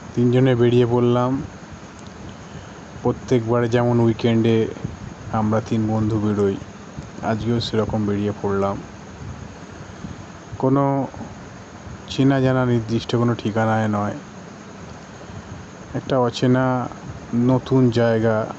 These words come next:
আবিষ্কার করো। এখন পৃথিবীর সমস্ত কোণায় আবিষ্কার হয়ে গেছে,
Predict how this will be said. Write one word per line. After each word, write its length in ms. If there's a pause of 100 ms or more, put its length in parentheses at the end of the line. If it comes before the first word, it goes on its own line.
(560)
আবিষ্কার 640
করো। 340 (1500)
এখন 480
পৃথিবীর 340
সমস্ত 460
কোণায় 360
আবিষ্কার 400
হয়ে 280
গেছে, 340